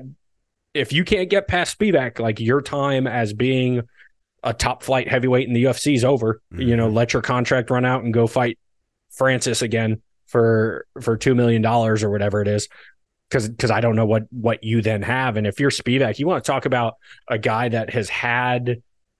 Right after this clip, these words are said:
Speaker 1: uh, you know, now the opportunity to kinda come back. He's been in the U F C for a while. I mean, he has ten fights,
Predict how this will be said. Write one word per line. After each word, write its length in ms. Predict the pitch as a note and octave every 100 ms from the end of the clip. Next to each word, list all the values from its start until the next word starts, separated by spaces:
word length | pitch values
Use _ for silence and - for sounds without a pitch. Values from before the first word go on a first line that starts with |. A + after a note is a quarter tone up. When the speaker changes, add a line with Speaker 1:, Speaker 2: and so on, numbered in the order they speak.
| -
Speaker 1:
uh, 140 | C3 -
you 200 | D#3 D3+
know, 80 | C3
now 260 | C#3+ C#3
the 160 | D3+ C3
opportunity 800 | A#2+ D3+ B2 G2+ C#3+ C#3 G#2+ G2+
to 160 | G2 _ -
kinda 240 | C3 B2+
come 200 | G#2 C3
back. 280 | A2 D3 -
He's 160 | A#2 F#2+
been 240 | - D3
in 100 | D3
the 80 | G#2+
U 180 | G2+ C3
F 160 | G2+ -
C 340 | - C3+ G#2+
for 400 | - G#2 G#2 G2
a 200 | G#2+ G2+
while. 720 | F#2 F#2 G2 A2+ B2 A2 G#2 - - -
I 100 | - A2+
mean, 160 | G#2+
he 80 | A2
has 180 | B2+ - -
ten 320 | - C3 A#2
fights, 500 | - G#2+ A2+ -